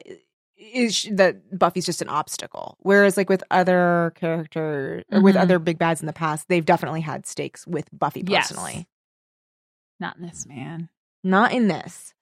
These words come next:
Speaker 1: Um, so then Buffy kind of is like, "Dawn," well, so yeah, they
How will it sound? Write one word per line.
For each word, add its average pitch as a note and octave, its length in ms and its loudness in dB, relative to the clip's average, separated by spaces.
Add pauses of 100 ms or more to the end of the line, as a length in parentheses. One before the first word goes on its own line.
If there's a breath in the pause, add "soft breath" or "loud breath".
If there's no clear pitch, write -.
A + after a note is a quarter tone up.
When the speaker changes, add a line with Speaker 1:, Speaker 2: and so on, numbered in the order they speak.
(360)
Speaker 1:
Um, F#3+ 800 4 (760)
so A3 280 4
then A#3 540 4
Buffy G#3 360 2
kind F#3+ 320 2
of F3 240 2
is E3+ 140 -2
like, E3 480 -4 (1000)
"Dawn," A3+ 500 -2 (140)
well, G3 300 2
so A3+ 140 6
yeah, F3+ 200 4
they F#3 280 2